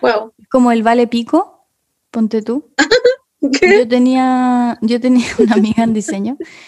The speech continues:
Speaker 2: que se llamaba, que era apellido Picó, y se
Speaker 1: Ah,
Speaker 2: llamaba
Speaker 1: wow. ¿Y se llamaba Vale? <laughs>
Speaker 2: Sí.
Speaker 1: No,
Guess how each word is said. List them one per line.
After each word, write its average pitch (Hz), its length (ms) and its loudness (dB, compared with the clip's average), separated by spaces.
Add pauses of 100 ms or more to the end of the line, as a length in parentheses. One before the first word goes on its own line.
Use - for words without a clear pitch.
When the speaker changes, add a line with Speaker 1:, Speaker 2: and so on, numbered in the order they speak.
(160)
Speaker 2:
que 220 120 -12
se - 140 -6
llamaba, 214 880 -2
que 214 80 -4
era 226 320 2
apellido 214 440 -2
Picó, 220 540 -4 (920)
y 214 100 -12
se - 120 -6
Speaker 1:
Ah, 226 40 0
Speaker 2:
llamaba 220 220 2
Speaker 1:
wow. 214 180 -4
¿Y 254 60 -4
se 247 60 4
llamaba 226 220 2
Vale? 220 420 2
<laughs> - 60 -12 (300)
Speaker 2:
Sí. 339 240 4
Speaker 1:
No, 302 460 4